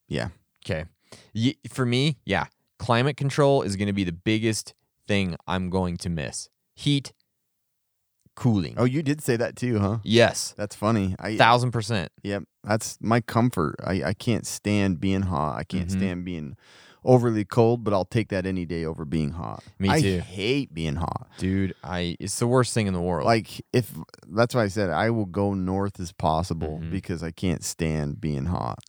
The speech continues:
Speaker 2: I'm, a-, and it's so hard for me too 'cause I'm that way. Like, I hate being hot. My wife hates being cold.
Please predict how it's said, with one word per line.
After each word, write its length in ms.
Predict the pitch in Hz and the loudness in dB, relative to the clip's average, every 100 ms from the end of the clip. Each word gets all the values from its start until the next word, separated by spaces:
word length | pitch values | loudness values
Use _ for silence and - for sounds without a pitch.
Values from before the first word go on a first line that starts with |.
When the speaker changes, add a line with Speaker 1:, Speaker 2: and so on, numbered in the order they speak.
| - - | -10 -4
Speaker 2:
I'm, 260 | 95 95 | -2 -4
a-, 400 | 57 - 113 - | -6 -2 -2 0
and 80 | 123 | 0
it's 100 | 113 | 0
so 160 | 120 107 | 2 4
hard 220 | 110 101 | 4 2
for 80 | 107 | 0
me 140 | 104 | 0
too 160 | 101 95 | 0 0
'cause 100 | 85 | 0
I'm 200 | 92 104 | 0 0
that 160 | 95 80 | 0 0
way. 120 | 90 | -2
Like, 120 | 82 | -2
I 60 | 71 | -6
hate 200 | 85 82 | -8 -6
being 160 | 82 | -6
hot. 280 | 82 95 - | -2 0 0
My 160 | 90 87 | -2 -2
wife 500 | 87 95 107 - - _ _ _ | 0 2 2 -2 -10 _ _ _
hates 240 | - 85 - | -8 -6 -4
being 200 | 101 104 | -4 0
cold. 400 | 117 101 82 | 2 2 -2